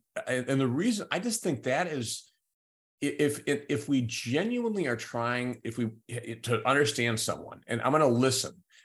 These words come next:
Um, and I, I've seen people with, with completely different views on things, really say, "You know what?" And, and, and probably you or I, if I go back even a long time, I was in college, you know, you, you'd really try to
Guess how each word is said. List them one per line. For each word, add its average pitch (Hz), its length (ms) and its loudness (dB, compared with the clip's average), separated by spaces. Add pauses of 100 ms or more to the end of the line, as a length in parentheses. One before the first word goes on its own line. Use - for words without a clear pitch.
(320)
Um, 104 260 0
and 127 120 0
I, 143 100 0
I've 180 160 -4
seen 247 320 0
people 120 320 -2
with, 107 240 0
with 113 180 -4
completely 156 680 -4
different 113 420 0 (100)
views 143 460 0
on 95 180 -2
things, 87 420 -10
really 180 320 6
say, 143 140 2
"You 139 80 4
know 147 80 4
what?" 147 160 4
And, 147 220 -2 (520)
and, 135 240 0
and 127 120 0
probably 151 320 4
you 160 120 6
or 127 140 6
I, 139 160 6
if 107 140 -2
I 120 80 4
go 120 100 2
back 110 320 2
even 107 180 -2
a 98 60 -6
long 107 240 -2
time, 143 240 -4
I - 20 2
was 120 120 -2
in 87 100 -6
college, 165 480 -2
you 98 60 -6
know, 104 80 -4
you, 117 200 0
you'd 113 160 -2
really 120 220 0
try 113 220 0
to 95 160 -2